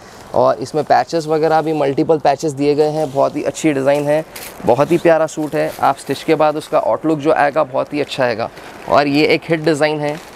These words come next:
ये just arrived है, और ये मारियाबी कैटलॉग का बहुत ही हिट डिज़ाइन पीस है। जो ओरिजिनल मारियाबी आता है उसका रेप्लिका है, और ये डिज़ाइन जो बनी है,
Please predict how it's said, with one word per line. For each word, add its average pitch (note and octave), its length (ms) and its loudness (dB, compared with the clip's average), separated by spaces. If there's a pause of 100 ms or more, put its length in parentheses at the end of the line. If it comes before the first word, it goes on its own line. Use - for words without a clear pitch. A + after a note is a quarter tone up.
(240)
ये C#3 120 4
just C#3+ 340 0
arrived D3+ 320 0
है, D#3 160 -2
और C#3 360 0
ये C#3 280 -4
मारियाबी C#3+ 600 0 (540)
कैटलॉग D3 440 2
का D#3 140 4
बहुत C3+ 380 -2
ही E3 140 -4
हिट D3 180 -2
डिज़ाइन D#3 300 2
पीस D3+ 280 -4
है। D#3 200 0
जो C3+ 140 0
ओरिजिनल C#3+ 500 2
मारियाबी C#3 500 0
आता C#3 280 0
है C#3+ 160 -4
उसका C3+ 260 -2 (180)
रेप्लिका C#3+ 480 2
है, D3+ 160 0
और C#3 260 0
ये D#3 280 -2 (460)
डिज़ाइन E3 460 2
जो E3+ 160 2
बनी D3+ 300 2
है, E3+ 160 2